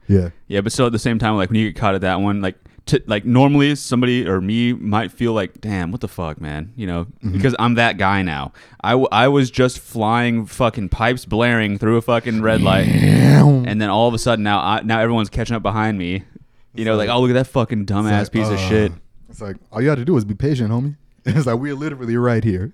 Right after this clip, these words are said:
Speaker 1: <laughs> We're
Speaker 2: Yeah.
Speaker 1: both literally
Speaker 2: And that's
Speaker 1: right
Speaker 2: the school
Speaker 1: here.
Speaker 2: of thought that I usually am of, you know?
Speaker 1: Yeah.
Speaker 2: But it's just like, "Oh."
Speaker 1: No.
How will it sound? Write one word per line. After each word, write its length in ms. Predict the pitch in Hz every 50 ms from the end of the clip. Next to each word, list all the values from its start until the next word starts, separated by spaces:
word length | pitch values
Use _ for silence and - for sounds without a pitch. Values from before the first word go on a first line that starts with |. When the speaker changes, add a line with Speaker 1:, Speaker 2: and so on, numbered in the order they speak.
| - -
Speaker 1:
<laughs> 120 | 123 113
We're 380 | 139 135 131 139 139 131 131 127
Speaker 2:
Yeah. 60 | 131 127
Speaker 1:
both 260 | 147 160 160 143 127
literally 240 | 131 135 127 123 120
Speaker 2:
And 60 | 117
that's 140 | - - 110
Speaker 1:
right 80 | 113 117
Speaker 2:
the 60 | 117
school 140 | 110 110 156
Speaker 1:
here. 60 | 156
Speaker 2:
of 60 | -
thought 160 | 151 143 -
that 100 | 139 123
I 260 | 113 113 131 160 196
usually 440 | 214 180 147 123 117 117 113 110 107
am 100 | 104 101
of, 300 | 101 92 92 98 113 123 120 104 - -
you 200 | - - 120 120
know? 260 | 123 117 117 107 101
Speaker 1:
Yeah. 40 | 101 - - - - - - -
Speaker 2:
But 120 | - 110 117
it's 80 | 120
just 120 | 127 123 113
like, 160 | 98 85 - -
"Oh." 720 | 101 - - - - - - - - - - - - - -
Speaker 1:
No. 160 | 104 101 92